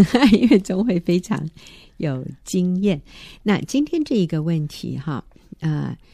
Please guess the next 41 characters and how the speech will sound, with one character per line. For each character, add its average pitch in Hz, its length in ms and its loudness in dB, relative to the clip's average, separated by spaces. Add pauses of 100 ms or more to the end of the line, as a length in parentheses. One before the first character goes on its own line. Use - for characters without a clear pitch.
(260)
就 180 220 0
是 151 580 0
一 165 100 0
位 156 480 0
姐 135 220 -6
妹， 175 340 2 (140)
她 165 140 -2
说 160 320 -4
，“三 202 260 0
年 165 180 0
前 156 280 -4
我 156 100 -2
先 165 260 -2
生 165 240 -2
有 160 180 -2
外 160 260 -2
遇， 151 280 -2 (540)
我 147 100 -4
们 143 220 -2
离 135 140 -4
婚 175 320 2
了。 - 160 -2 (600)
那 165 120 0
现 185 340 2
在 185 240 -2
呢， 151 260 -4
在 175 200 -2
单 190 320 0
身 185 340 0
了 180 100 -2 (300)
几 - 180 -8
年 135 280 -4
之 165 160 -2
后， 170 320 -4 (380)
我 143 120 -4
又 160 160 0
重 139 300 -6
新 156 260 -4
恋 156 220 0
爱 139 240 -4
了。 95 120 -12